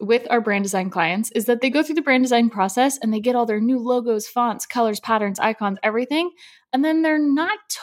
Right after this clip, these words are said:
totally sure how they're supposed to be using them on social media. Enter the one-on-one Kiss My Assets Canva Sprint Day. I know that's a mouthful. Stay with me.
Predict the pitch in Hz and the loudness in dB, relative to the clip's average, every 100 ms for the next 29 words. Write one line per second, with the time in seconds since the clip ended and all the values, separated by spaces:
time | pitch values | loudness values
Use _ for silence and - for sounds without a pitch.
0 | - 277 277 277 269 247 - 214 208 202 | -6 -4 -2 -2 -2 -2 0 2 2 2
1 | 180 196 196 196 190 - 185 185 190 190 | 2 2 2 2 -2 0 0 0 -2 0
2 | 175 175 170 170 165 - 165 180 170 170 | 0 0 0 0 -2 -2 -2 -2 -4 -4
3 | 196 262 277 208 762 - _ _ _ _ | 0 0 2 -2 -4 -10 _ _ _ _
4 | _ _ - 240 240 208 190 208 277 277 | _ _ -2 0 2 2 0 0 -2 -8
5 | _ 202 220 220 226 226 202 185 180 185 | _ -2 0 2 2 2 0 0 0 -4
6 | 196 _ - 220 214 - 196 190 185 180 | -8 _ -4 -2 -2 -2 0 0 -2 -2
7 | 180 - 180 180 - - _ - 233 240 | -2 -2 -4 -4 -12 -12 _ -4 -2 0
8 | 233 240 233 - - 240 240 226 220 196 | 0 0 -2 -6 -4 -2 0 0 -4 0
9 | 220 185 143 190 208 220 233 220 208 185 | 2 2 0 0 0 0 2 0 0 -4
10 | 135 - 214 214 214 - - | -4 0 2 2 -2 -6 -10